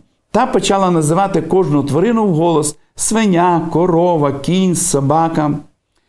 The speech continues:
Я нахилився трошки ближче, щоби краще зрозуміти, що відбувається. Але на той час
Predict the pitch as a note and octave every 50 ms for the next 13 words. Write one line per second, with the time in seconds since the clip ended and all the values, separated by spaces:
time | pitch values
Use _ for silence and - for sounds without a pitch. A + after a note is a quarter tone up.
0 | _ _ _ _ _ _ _ _ _ _ - A2+ C#3+ F#3 F3+ F3 - - - F#3
1 | F3 F3 E3+ E3+ G3+ A3+ C4 B3+ - - G3+ F#3+ G3 G3 G3+ F3+ - - - E3+
2 | C#3+ C#3 C#3+ D3 E3 F#3 C4 A#3 - - G#3 G3+ F#3 - - _ _ - - E3+
3 | D#3+ F#3 F3+ - A3+ B3 - - F#3+ F#3+ E3+ D3 E3 E3 D3+ E3 F#3 G3+ G#3+ G3
4 | F#3 F3 D#3 - - - - C4 C4+ A#3 A#3 F3 E3 E3 F3 D#3+ F3 F3 E3 D3
5 | B2 A#2+ B2 - - - - - _ _ _ _ _ _ _ D3 C#3+ C#3+ D3 C#3+
6 | C3 B2 A#2+ A#2+ D#3 F3+ A#3 A#3+ A#3+ - - D3+ A#2+ A2 - - -